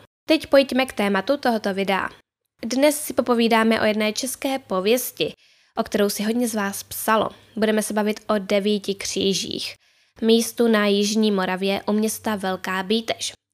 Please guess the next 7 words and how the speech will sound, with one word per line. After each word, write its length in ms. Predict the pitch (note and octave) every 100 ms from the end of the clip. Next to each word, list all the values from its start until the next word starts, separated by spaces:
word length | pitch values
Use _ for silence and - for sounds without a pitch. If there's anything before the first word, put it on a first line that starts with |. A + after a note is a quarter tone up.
| A#3
Jde 280 | A#3+ B3
o 180 | - A3+
odpočívadlo 800 | A3 A#3 - B3+ - B3 A#3 A3+
na 100 | A3
dálnici 540 | G3+ G3 F#3+ F#3+ - G3
D 240 | G3 F#3+
jedna. 360 | G3 A3 G#3